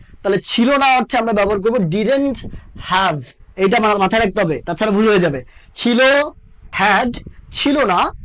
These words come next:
didn't have। তাহলে খেয়াল করে দেখেন, আমার ছিল, I had। আমার স্বপ্ন ছিল, I had dream। আমার স্বপ্ন ছিল, I had dream।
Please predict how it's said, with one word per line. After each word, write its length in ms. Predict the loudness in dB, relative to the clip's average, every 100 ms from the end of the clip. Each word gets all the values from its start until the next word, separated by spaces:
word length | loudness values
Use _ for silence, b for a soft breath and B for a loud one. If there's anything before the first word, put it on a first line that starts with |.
| -10 -4
didn't 460 | -2 0 2 0 0
have। 180 | -4 -6 -16 b b
তাহলে 140 | -4 -2
খেয়াল 260 | 0 0
করে 120 | 2 0
দেখেন, 360 | 0 -2 -8 -10 B B
আমার 400 | 0 2 2 2
ছিল, 240 | 0 0 0 0 -2 -6 -16 -18 -2
I 260 | 2 2 2 0
had। 300 | -2 -4 -8 -14 b b b
আমার 260 | -2 0 0
স্বপ্ন 480 | 0 -2 -2 -2 -2
ছিল, 200 | 0 0 -2 -6 b b -2
I 200 | 2 2 2
had 180 | 0 -2 -2 -2
dream। 300 | -2 0 0 -2 -4 -10 B B -6
আমার 280 | -2 0
স্বপ্ন 420 | 0 0 -2 -2 -4
ছিল, 220 | -2 -2 -2 -6 b b -2 2 2
I 40 | 2 0
had 140 | 0 0 -2
dream। 480 | 0 0 0 -2